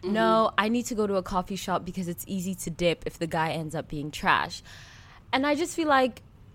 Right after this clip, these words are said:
Speaker 2: I'm not a fan of approaching dating in that way, where, like, you, you're make, you make decisions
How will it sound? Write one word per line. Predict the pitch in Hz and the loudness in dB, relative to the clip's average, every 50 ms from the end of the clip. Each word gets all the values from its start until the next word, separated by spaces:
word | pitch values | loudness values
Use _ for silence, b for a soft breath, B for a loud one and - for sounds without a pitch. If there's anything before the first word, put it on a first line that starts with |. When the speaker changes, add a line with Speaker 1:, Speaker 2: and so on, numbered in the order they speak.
| - - | -6 -2
Speaker 2:
I'm | 262 262 269 | 2 2 4
not | 302 330 381 | 4 4 2
a | 381 - | 0 0
fan | - - 247 240 240 247 254 | 2 4 6 6 6 6 4
of | 226 | 2
approaching | 214 202 - - 226 202 196 - - 208 196 185 | 0 0 0 0 0 0 0 0 -2 -2 -2 0
dating | - 175 175 170 - - 196 170 165 | 0 2 2 2 0 -2 -2 -2 -2
in | 160 160 | -2 -2
that | 156 151 147 - - | 0 -2 -2 -2 -2
way, | 156 151 139 127 117 160 208 262 311 - - B B B B B B B B | -2 0 0 0 0 -2 -2 -2 -4 -6 -10 B B B B B B B B
where, | 185 202 208 202 202 | 2 6 6 8 8
like, | 196 190 185 190 190 185 - - - - - - - - - - | 8 8 8 6 6 2 0 -12 -20 -20 -20 -20 -20 -18 -10 -6
you, | 202 185 196 208 208 202 196 196 196 196 180 | -4 -2 0 2 4 6 6 6 6 4 4
you're | - 190 196 208 202 | 2 2 2 2 4
make, | 202 202 208 214 214 - - - | 4 4 2 2 2 0 -4 -6
you | 196 202 196 | -4 0 2
make | 202 208 226 220 - | 2 2 2 2 2
decisions | - 247 - - - 208 190 190 202 190 190 190 190 196 175 - | -2 -2 0 2 0 0 2 2 0 0 0 0 -2 -2 -2 -4